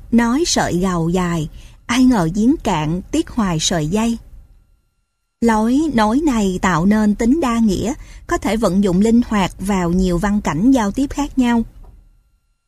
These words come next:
Tính so sánh và tương phản. Trong tục ngữ, thành ngữ,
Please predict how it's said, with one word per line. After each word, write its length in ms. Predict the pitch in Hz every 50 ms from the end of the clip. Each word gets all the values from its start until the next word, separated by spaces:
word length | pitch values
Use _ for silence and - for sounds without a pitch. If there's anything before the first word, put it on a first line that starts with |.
| _ _ _ _ _ _ -
Tính 160 | 233 233 277 -
so 240 | - - 240 214 214
sánh 360 | - - 240 214 220 247 330 339
và 160 | - 220 170 - -
tương 220 | 214 214 208 220
phản. 380 | - - 170 143 131 160 220 330 - - - - - - - - - - - - - - - _
Trong 200 | 277 269 262 254
tục 260 | - 202 185 - -
ngữ, 380 | 185 185 160 151 160 208 277 - -
thành 300 | - - 240 196 175 175
ngữ, 320 | 175 175 160 - 185 247